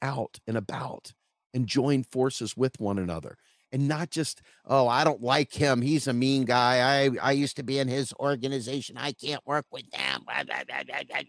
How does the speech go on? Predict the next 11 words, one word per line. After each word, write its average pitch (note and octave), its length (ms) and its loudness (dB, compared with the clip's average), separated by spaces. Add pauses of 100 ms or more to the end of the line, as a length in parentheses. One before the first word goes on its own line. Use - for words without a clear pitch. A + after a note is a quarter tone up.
(2000)
Right? B2+ 280 0 (240)
All E3 200 6
that D3+ 180 0
fucking C#3 380 -2
pathetic A#2 500 -2
stuff - 340 -4
that - 140 -8
human A2 300 -4
nature G2+ 420 -4
brings F#2 400 -8
about D2+ 300 -12